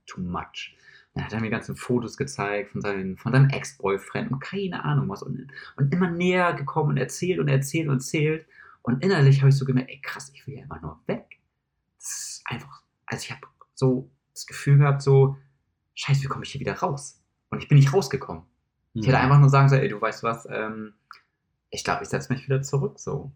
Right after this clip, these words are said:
Speaker 1: Ich hab's nicht
Speaker 2: Mhm.
Speaker 1: hingekriegt. Ich hab's nicht hingekriegt zu sagen: „Du,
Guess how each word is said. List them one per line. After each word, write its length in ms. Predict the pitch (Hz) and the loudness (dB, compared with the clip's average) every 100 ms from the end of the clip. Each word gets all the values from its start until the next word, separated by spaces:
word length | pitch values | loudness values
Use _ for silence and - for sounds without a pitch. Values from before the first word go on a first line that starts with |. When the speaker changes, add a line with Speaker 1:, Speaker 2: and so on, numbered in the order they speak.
| _ _ _ | _ _ _
Speaker 1:
Ich 120 | - - | -6 -2
hab's 140 | 104 | 2
nicht 100 | 127 | 6
Speaker 2:
Mhm. 80 | 139 | 6
Speaker 1:
hingekriegt. 380 | 139 - - - _ _ | 4 -2 -12 -12 _ _
Ich 80 | - | -2
hab's 140 | 147 143 | 2 4
nicht 140 | 139 | 4
hingekriegt 540 | 160 214 196 180 170 | 4 2 0 -4 -4
zu 100 | - | 0
sagen: 300 | 135 143 147 | 4 6 6
„Du, 520 | 139 143 147 143 139 | 8 8 8 6 4